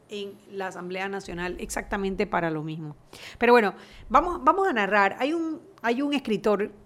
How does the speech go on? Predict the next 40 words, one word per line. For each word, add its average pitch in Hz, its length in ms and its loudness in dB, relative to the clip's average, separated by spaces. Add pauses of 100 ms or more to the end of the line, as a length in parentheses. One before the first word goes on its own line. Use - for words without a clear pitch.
(140)
eh, 180 200 -6
que 170 480 -6
es, - 200 -16
se 208 80 -6
llama 208 180 0
Marcos 262 480 0
Cifuentes, 175 1040 -4
que 208 500 -2
es 214 80 -6
peruano, 214 680 2 (720)
y 254 160 0
que 247 320 8
narra 233 680 6 (120)
en 196 180 -2
un 240 280 0
hilo 269 280 6
de 233 140 8
tweets 233 520 -4
lo 226 140 -2
que 233 80 -2
está 285 220 6
ocurriendo 208 400 0
en 240 80 -4
Perú 214 320 0
para 202 200 2
que 190 120 -2
cualquier 247 600 -2 (120)
latinoamericano 208 1000 -2
pueda 208 260 2
comprenderlo, 208 560 2
porque 190 160 0
obviamente 240 400 2
esto 285 180 0
depende 233 480 2
de 226 120 0
las 240 140 -2
leyes 220 400 -2
de 214 100 -4
cada 175 260 -4
país. 190 560 -4